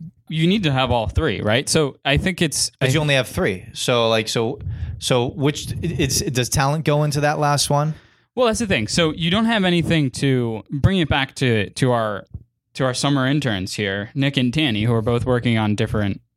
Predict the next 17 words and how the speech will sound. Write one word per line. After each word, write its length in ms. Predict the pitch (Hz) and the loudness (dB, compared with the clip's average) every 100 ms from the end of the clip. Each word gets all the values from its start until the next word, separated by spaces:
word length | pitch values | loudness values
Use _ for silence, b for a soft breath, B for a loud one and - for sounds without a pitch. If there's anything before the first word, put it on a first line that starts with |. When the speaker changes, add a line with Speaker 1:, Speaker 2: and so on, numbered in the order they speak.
| _ _ | _ _
Speaker 1:
on 100 | 117 | -2
different 340 | 117 113 101 - - | 0 0 -2 -2 0
Speaker 2:
Different 0 | |
Speaker 1:
businesses, 420 | 131 104 101 - | 0 0 -2 -2
Speaker 2:
business 300 | 117 104 107 | 0 0 0
units, 300 | 110 110 - | 2 2 2
Speaker 1:
right? 180 | 107 - - - | 2 0 -6 -6
Speaker 2:
yeah. 80 | 120 - - - | -6 -8 -10 -2
Speaker 1:
Without 500 | 143 139 160 185 - _ _ - | 0 2 0 -2 -8 _ _ -10
the 200 | 127 127 | -4 -2
first 360 | - 165 - - | 2 2 0 -2
part, 260 | 69 64 - - _ - - - - | -4 -6 -14 -20 _ -20 -20 -12 -6
the 80 | 113 | -4
craft, 600 | - 143 - - - - | 0 0 0 -6 -8 -4
right? 260 | 107 101 | -2 0
Speaker 2:
Mm-hmm. 220 | 110 113 - B | 0 -2 -4 B
Speaker 1:
Having, 580 | - 143 135 131 117 107 | -4 -2 2 2 0 -2